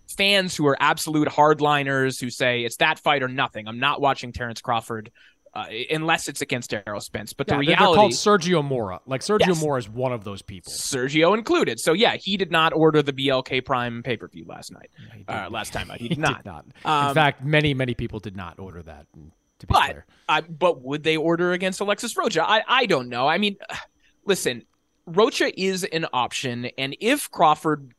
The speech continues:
Speaker 1: enters some kind of working agreement with Golden Boy, it is a fight that within those confines makes sense. He's one of the welterweights that Golden Boy can offer up. And I imagine, and, and this is just reality, I think that Rocha understands this, and Golden Boy,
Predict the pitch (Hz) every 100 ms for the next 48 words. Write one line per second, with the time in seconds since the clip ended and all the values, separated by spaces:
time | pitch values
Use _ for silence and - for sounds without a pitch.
0 | _ _ 160 175 185 160 - 165 185 -
1 | 147 147 135 135 147 151 123 117 139 135
2 | 123 113 - 131 143 156 127 110 107 110
3 | 117 143 127 196 220 196 - 156 147 143
4 | 143 143 165 - 220 240 247 220 160 165
5 | 170 - - 156 165 156 120 117 113 113
6 | - - _ _ _ _ 151 165 - 277
7 | 208 117 170 156 147 170 196 208 196 170
8 | 160 147 143 127 131 - 131 123 120 -
9 | - 120 113 - _ _ _ 143 147 147
10 | 113 113 123 95 117 127 170 214 151 170
11 | 196 208 202 220 240 254 143 101 127 -
12 | 170 185 226 254 - 202 208 - 160 214
13 | 175 123 120 131 151 131 123 127 127 117
14 | 120 - 107 120 156 180 113 135 120 127
15 | 127 131 127 127